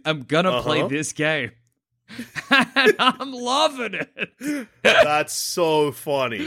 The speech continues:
Speaker 1: I'm having a great time. I'm thinking about playing it right now.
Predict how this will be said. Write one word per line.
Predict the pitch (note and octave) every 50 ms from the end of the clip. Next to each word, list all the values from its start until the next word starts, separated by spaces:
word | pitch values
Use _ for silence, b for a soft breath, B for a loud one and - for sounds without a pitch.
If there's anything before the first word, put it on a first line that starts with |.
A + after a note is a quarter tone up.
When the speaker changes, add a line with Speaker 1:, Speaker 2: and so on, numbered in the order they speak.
| D#4 C#4+ B3+
Speaker 1:
I'm | F4 F#4+ F#4+ D#4+ -
having | - E4+ E4 D4+ - - F#4 E4+ E4
a | D#4+ B3 -
great | - - D4 D4+ D#4 D#4 D#4+ D#4 C#4+ - G3
time. | A3 C#4 C#4+ D4+ D4+ D4+ D4 C#4 C4 A#3 A#3 C4 C#4+ A3+ B
I'm | B3+ D#4 E4+
thinking | - - E4 F4 F4+ - F#4+ F4 E4+
about | D#4+ D4 D4+ D4+ D4 -
playing | B3 C#4 D4+ D4 D4 D4 C4 C4
it | C#4+ C#4 A3
right | A3 A#3+ B3 C4+ C#4 C#4+ B3+ -
now. | A#3 B3+ C4+ D4 D#4+ D4+ C#4 A#3+ G3+ E3+ D3 C#3+ C3 B2